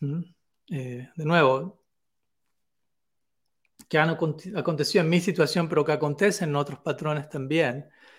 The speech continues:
es que en base a cómo la situación se dio, en base a cómo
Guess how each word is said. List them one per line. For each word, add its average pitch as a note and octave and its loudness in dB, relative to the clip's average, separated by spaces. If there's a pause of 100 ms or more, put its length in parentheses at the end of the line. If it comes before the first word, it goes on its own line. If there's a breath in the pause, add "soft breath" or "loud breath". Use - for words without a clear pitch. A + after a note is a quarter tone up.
(480 soft breath)
es E3 0
que F3 2 (140)
en D#3 -2
base G3 6
a F3 -2
cómo G3+ 4
la F3+ 8
situación F3 0
se F3+ -2
dio, F3+ 2
en D3+ 0
base D#3+ -2
a G3 -2
cómo D#3+ -6